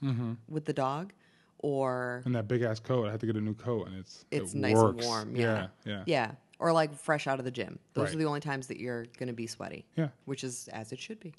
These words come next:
Speaker 1: I, that's how it should go.
Speaker 2: Yeah. I mean, I can't wait to see what summer feels like.
Speaker 1: Oh, my God.
Speaker 2: 'Cause we're gonna be even smaller.
Speaker 1: Oh, my God.
Speaker 2: And that's gonna be, like, a whole new experience.
Speaker 1: And you're small. You're down, like, eighty?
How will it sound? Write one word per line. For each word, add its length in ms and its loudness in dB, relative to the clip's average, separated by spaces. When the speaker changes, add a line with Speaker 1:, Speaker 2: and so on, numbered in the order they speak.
Speaker 1:
I, 120 10
that's 520 4
how 260 2
it 40 4
should 280 -2
go. 220 -2
Speaker 2:
Yeah. 160 -8
I 80 -2
mean, 160 4
I 100 2
can't 220 -2
wait 140 -4
to 60 -4
see 140 -4
what 140 -2
summer 320 -2
feels 320 -6
like. 260 -4
Speaker 1:
Oh, 40 0
my 100 0
God. 260 -4
Speaker 2:
'Cause 160 -6
we're 100 2
gonna 140 0
be 180 -2
even 200 -4
smaller. 600 -4
Speaker 1:
Oh, 40 -2
my 120 -4
God. 180 -8
Speaker 2:
And 320 -4
that's 220 -2
gonna 180 -2
be, 200 -2
like, 220 -4
a 40 -6
whole 300 -6
new 400 -4
experience. 580 -10
Speaker 1:
And 140 4
you're 140 8
small. 360 -4
You're 140 2
down, 200 6
like, 140 -2
eighty? 400 4